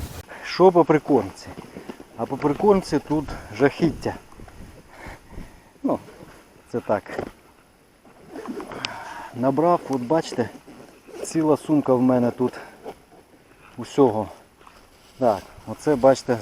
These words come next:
зробив я пластилин. Це буде в мене для вбивці карася. І от, от я не знаю, може, можливо, ще на флеточку його спробую.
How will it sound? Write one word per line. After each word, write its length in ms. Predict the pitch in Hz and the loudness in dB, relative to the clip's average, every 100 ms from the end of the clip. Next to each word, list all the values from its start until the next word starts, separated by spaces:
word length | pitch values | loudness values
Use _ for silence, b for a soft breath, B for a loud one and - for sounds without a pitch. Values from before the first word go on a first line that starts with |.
| 110 | -2
зробив 300 | 123 123 117 | 0 0 0
я 80 | 117 | -2
пластилин. 640 | - 127 - 135 151 170 165 - _ - - - - - - - | -2 -6 0 2 4 4 0 -10 _ -20 -20 -20 -20 -20 -20 -4
Це 240 | 143 147 | 0 2
буде 320 | 135 139 139 | 0 2 2
в 80 | 123 | 4
мене 400 | 135 139 131 113 104 | 2 4 2 -2 -6
для 220 | 120 135 | 0 2
вбивці 440 | 120 117 135 - 127 | 2 0 0 0 0
карася. 480 | 123 120 - 107 - - - - - _ _ _ - - | 4 2 0 -6 -8 -16 -20 -20 -20 _ _ _ -20 0
І 140 | 170 | 4
от, 220 | 170 143 151 | 4 4 2
от 180 | 143 | 2
я 160 | 139 147 | 4 6
не 120 | 147 | 6
знаю, 360 | 127 135 107 98 - _ _ _ _ _ _ - - - - | 4 2 2 -4 -10 _ _ _ _ _ _ -20 -20 -20 -4
може, 300 | 131 160 135 | 2 2 4
можливо, 460 | 139 139 170 160 143 | 4 4 4 4 2
ще 180 | - 143 | 2 2
на 100 | 135 | 2
флеточку 500 | - 117 107 - 110 | 0 -2 -4 -8 -6
його 220 | 104 110 | -6 -8
спробую. 600 | - 170 185 120 107 | -6 -2 0 0 -4